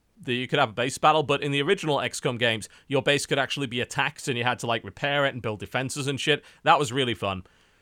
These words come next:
So hopefully they also don't force you into that artificial choice bullshit where it's like, "Oh, you can, you've only got one plane, so you can only be in one place at once." Like, what? I can build sixteen interceptors, but I can only build one transport aircraft? What the fuck's up with that?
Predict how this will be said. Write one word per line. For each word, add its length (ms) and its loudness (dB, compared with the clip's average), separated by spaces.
So 280 4
hopefully 320 4
they 100 4
also 200 4
don't 180 2
force 280 0
you 60 0
into 100 4
that 100 2
artificial 440 2
choice 360 -2
bullshit 520 2
where 100 4
it's 100 -2
like, 200 2
"Oh, 440 8
you 120 -2
can, 220 6
you've 140 4
only 160 8
got 180 8
one 240 6
plane, 580 6
so 220 2
you 120 6
can 140 4
only 240 6
be 200 2
in 120 2
one 220 6
place 320 4
at 100 0
once." 300 6
Like, 180 6
what? 460 10
I 100 6
can 140 -2
build 180 4
sixteen 460 4
interceptors, 500 4
but 140 6
I 40 6
can 140 4
only 160 6
build 300 4
one 240 8
transport 520 6
aircraft? 380 6
What 120 4
the 100 4
fuck's 360 4
up 120 6
with 100 10
that? 220 6